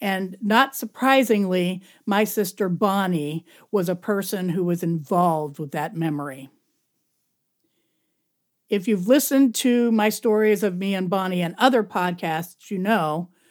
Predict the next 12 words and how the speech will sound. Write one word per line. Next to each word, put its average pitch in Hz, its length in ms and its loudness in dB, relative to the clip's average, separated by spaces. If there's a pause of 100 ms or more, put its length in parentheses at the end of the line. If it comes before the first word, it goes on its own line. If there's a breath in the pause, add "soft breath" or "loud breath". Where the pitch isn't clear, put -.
(440 soft breath)
that 180 420 -2 (420)
she 226 640 -2
also 202 640 2
was 175 200 0
a 180 60 -4
person 185 500 -4
who 180 140 -2
took 208 300 -4
me 185 160 -6
to 185 260 -4
my 165 180 -2
first 180 540 -6